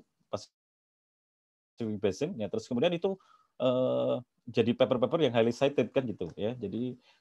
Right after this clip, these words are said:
citasinya besar ya. Eh, dan sekarang tidak lagi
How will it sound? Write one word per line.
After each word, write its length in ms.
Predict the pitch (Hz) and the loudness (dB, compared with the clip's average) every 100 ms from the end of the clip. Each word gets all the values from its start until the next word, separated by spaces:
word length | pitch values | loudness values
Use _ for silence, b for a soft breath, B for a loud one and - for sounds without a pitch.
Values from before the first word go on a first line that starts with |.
| - | -4
citasinya 400 | - 110 135 131 | -2 0 2 2
besar 400 | 107 127 104 85 | 6 6 6 2
ya. 240 | 92 127 135 _ _ - | -2 -2 -6 _ _ -6
Eh, 600 | 104 101 101 104 104 101 110 _ _ _ _ _ _ _ _ | -4 -2 -2 0 0 -2 -6 _ _ _ _ _ _ _ _
dan 320 | - 107 104 | 4 6 6
sekarang 560 | 98 113 113 143 180 160 - - _ _ - | -2 4 6 6 4 -4 -12 -20 _ _ -2
tidak 240 | 123 107 | 2 6
lagi 240 | 113 110 | 6 6